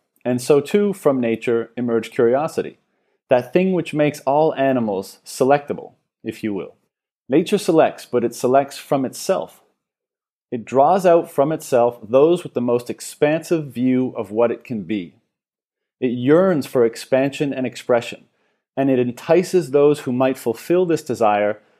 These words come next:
with the promise of possibility and potential for a better, more interesting, more fulfilling experience of life. Nature selects, and in doing so, engages and rewards those who align with its infinite possibility.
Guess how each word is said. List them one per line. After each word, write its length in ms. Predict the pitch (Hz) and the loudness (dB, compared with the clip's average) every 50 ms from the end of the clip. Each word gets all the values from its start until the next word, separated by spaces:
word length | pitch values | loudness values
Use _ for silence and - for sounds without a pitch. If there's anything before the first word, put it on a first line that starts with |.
| _ _ | _ _
with 120 | - 120 - | -10 -4 -2
the 80 | - | -2
promise 500 | 156 - - - 147 156 160 165 160 - | -4 -2 0 2 2 2 2 0 -4 -6
of 160 | 131 - - | -8 -8 -8
possibility 800 | - - - 156 156 151 151 - 143 143 143 147 147 147 147 151 - | -14 -10 -4 -4 -4 -4 -4 -4 0 2 4 4 4 4 2 0 -2
and 140 | 120 120 - | -4 -8 -8
potential 680 | - 123 - - 156 143 139 - - 98 92 - _ _ _ _ _ _ | -10 -10 -8 -6 -6 -6 -6 -6 -6 -6 -6 -6 _ _ _ _ _ _
for 200 | - - 120 117 | 0 2 4 4
a 60 | 110 | 2
better, 540 | - - 143 147 156 170 170 170 165 165 _ _ | 4 4 4 6 6 6 4 2 2 -2 _ _
more 220 | - 127 123 120 123 | -4 -2 -2 -2 0
interesting, 560 | 135 147 156 151 - 156 151 - 156 143 139 - | -2 -4 -2 -2 -2 -4 -2 -2 -2 -4 -4 -4
more 160 | 120 120 120 | -4 -4 -6
fulfilling 640 | 120 - 123 113 - - - 160 165 170 170 170 156 | -4 -6 -8 -10 -4 0 2 2 2 2 0 -4 -4
experience 840 | - 120 - - - - - - 131 135 135 131 127 127 127 127 - - _ - | -6 -10 -10 -14 -16 -8 -4 0 2 2 2 2 0 -2 -6 -8 -14 -8 _ -4
of 140 | 107 92 | -4 -2
life. 460 | 98 104 107 101 92 - - - _ _ _ _ _ _ _ _ _ _ _ _ _ _ _ _ _ _ _ _ _ _ _ | -2 0 0 0 0 -4 -10 -18 _ _ _ _ _ _ _ _ _ _ _ _ _ _ _ _ _ _ _ _ _ _ _
Nature 320 | - 120 127 135 131 - 131 | -2 0 0 2 0 -2 -2
selects, 520 | - - 143 160 175 143 - - - - _ _ _ _ _ _ _ _ _ _ _ _ _ | 0 2 2 2 2 2 -2 -8 -16 -20 _ _ _ _ _ _ _ _ _ _ _ _ _
and 120 | - 131 127 | -2 -2 0
in 120 | 120 117 | 0 2
doing 280 | 135 151 175 190 196 185 | 4 4 4 4 2 0
so, 360 | - - 165 147 156 160 - | 0 2 4 4 4 2 0
engages 640 | 131 127 123 127 135 143 151 170 156 175 175 165 143 | -2 -6 -2 2 2 4 4 2 2 0 0 0 -2
and 160 | 139 139 127 | -4 -2 -2
rewards 480 | 127 117 113 120 127 135 135 135 135 | -2 -2 -2 0 0 0 0 0 0
those 320 | - 123 120 120 120 117 - | 2 2 4 4 2 0 -2
who 180 | - 135 120 | -4 -2 -2
align 420 | 113 107 110 120 123 131 135 127 120 | -2 0 0 0 0 0 -2 -2 -2
with 160 | 117 120 - | -4 -6 -6
its 140 | 117 - - | -10 -10 -6
infinite 460 | 135 135 147 139 - 156 135 123 - | -6 -6 -6 -4 -6 -6 -6 -6 -6
possibility. 720 | - - 120 117 113 - 104 95 110 110 101 95 73 71 | -2 -2 0 0 -2 -4 -6 -4 -2 -2 -2 -4 -8 -14